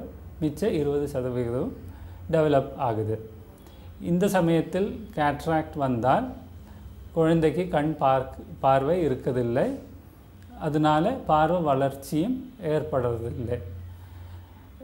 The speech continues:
குழந்தைக்கு எட்டு வயசுக்கு மேலே கேட்ராக்ட் பண்ணி குணப்படுத்தினாலும் முழு பார்வை வரதில்லை. அதனால குழந்தைகள் புரை இருந்தால்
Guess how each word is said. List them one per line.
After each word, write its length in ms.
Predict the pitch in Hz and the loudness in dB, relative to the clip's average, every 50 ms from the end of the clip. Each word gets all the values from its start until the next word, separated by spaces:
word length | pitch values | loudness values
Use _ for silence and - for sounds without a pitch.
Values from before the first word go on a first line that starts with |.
| 254 - 247 262 269 - - - - - - - - - 175 151 147 131 - | -18 -18 -18 -16 -16 -16 -16 -16 -18 -18 -18 -18 -16 -10 -8 -6 -6 -6 -2
குழந்தைக்கு 800 | - 156 160 170 175 175 175 180 170 175 202 233 247 247 - - | 2 4 6 6 6 6 2 2 2 2 0 0 2 2 0 0
எட்டு 240 | 165 156 - - 190 | -2 -2 0 4 8
வயசுக்கு 400 | 180 175 175 175 175 180 165 170 | 8 10 8 8 4 2 0 2
மேலே 300 | 165 156 147 143 156 208 | 2 2 2 2 2 0
கேட்ராக்ட் 640 | - - 165 147 143 143 - 165 165 160 - - - | 0 0 0 0 0 0 0 0 -2 -2 -2 -2 -2
பண்ணி 420 | 147 139 143 147 180 240 277 269 - - - 151 | 0 0 0 0 0 -2 -2 -4 -6 -8 -4 0
குணப்படுத்தினாலும் 1000 | 147 156 165 160 - 160 147 135 135 - 135 135 127 123 117 120 127 - 240 247 - - - - - - - | 2 2 2 2 4 2 2 2 2 0 0 0 2 0 0 0 0 -2 -2 -2 -6 -10 -16 -16 -18 -10 -4
முழு 280 | 165 147 151 175 190 | 0 2 2 2 2
பார்வை 500 | 190 - - 139 131 123 120 123 151 214 269 - - - - - - - - | 0 0 2 4 4 4 4 2 0 -2 -2 -4 -10 -14 -18 -18 -14 -6 2
வரதில்லை. 540 | 139 135 127 127 117 117 117 110 110 110 113 107 - - | 2 4 4 4 2 2 -2 -2 -4 -6 -8 -10 -12 -8
அதனால 560 | 160 127 127 131 135 127 127 127 131 175 254 - - - - - - - - - - - - - - - - - - - - - - - - | -6 -6 -4 -2 -2 0 0 0 0 0 -2 -2 -6 -12 -16 -18 -18 -18 -18 -20 -20 -20 -20 -20 -20 -18 -18 -16 -16 -16 -14 -14 -16 -12 -2
குழந்தைகள் 600 | - 156 147 151 151 156 147 147 147 151 151 147 - - - | 2 4 4 6 6 6 6 6 6 4 2 -2 -6 -10 -4
புரை 260 | - 147 139 143 143 | -2 2 4 6 6
இருந்தால் 520 | 143 131 135 131 127 135 151 202 247 254 | 6 4 4 2 4 4 4 4 2 0